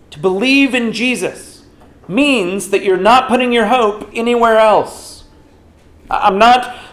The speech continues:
putting my hope in Jesus and my good deeds. I-, I'm not putting my hope in Jesus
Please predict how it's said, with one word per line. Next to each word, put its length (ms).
putting 200
my 140
hope 300
in 200
Jesus 800
and 200
my 140
good 240
deeds. 680
I-, 120
I'm 180
not 200
putting 200
my 140
hope 280
in 220
Jesus 640